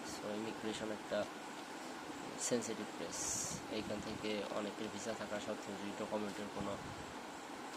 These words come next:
<clears throat> মিসম্যাচ থাকে, তাহলে ইমিগ্রেশন থেকে যে কাউকে ফেরত পাঠাতে পারে। So খুব কেয়ারফুলি সবাইকে জমা দিতে হবে, এবং তিন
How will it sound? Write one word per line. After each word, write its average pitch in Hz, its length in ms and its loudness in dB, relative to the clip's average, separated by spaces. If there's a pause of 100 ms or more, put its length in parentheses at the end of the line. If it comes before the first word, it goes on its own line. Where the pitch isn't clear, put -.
(260)
<clears throat> 139 540 8 (840)
মিসম্যাচ 117 360 4 (100)
থাকে, 104 220 0 (160)
তাহলে 101 400 6 (1700)
ইমিগ্রেশন 113 560 4
থেকে 107 260 0
যে 110 180 4
কাউকে 95 560 2 (540)
ফেরত 101 160 4 (120)
পাঠাতে - 380 -2
পারে। - 160 -4 (400)
So 110 80 2 (480)
খুব - 80 -2 (240)
কেয়ারফুলি 104 600 2 (100)
সবাইকে 92 380 0
জমা 101 160 4
দিতে - 340 0
হবে, - 300 0 (1040)
এবং 101 320 4 (480)
তিন 123 140 4